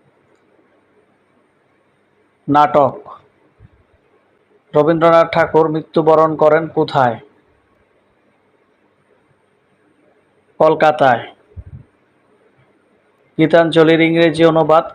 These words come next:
সম্পাদনা করেছেন কে? ডব্লিউ বি ইয়ার্স।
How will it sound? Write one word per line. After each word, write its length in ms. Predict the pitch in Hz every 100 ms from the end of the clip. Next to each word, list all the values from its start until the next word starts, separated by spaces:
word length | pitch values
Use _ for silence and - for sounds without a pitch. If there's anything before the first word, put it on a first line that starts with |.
| -
সম্পাদনা 600 | - 156 156 156 156 160
করেছেন 460 | 151 156 151 - 156
কে? 260 | 151 151 127 110 - _ _ _ _ _ _ _ _ _ _ _ _ _ _ _ _ _ _ _ _ _ _ _ _ _ _ _ _ _ _ _ _ _ _ _ _ _ _ _ _ _ -
ডব্লিউ 480 | 143 151 156 160 160
বি 200 | 143 165 185 220 156
ইয়ার্স। 340 | 147 131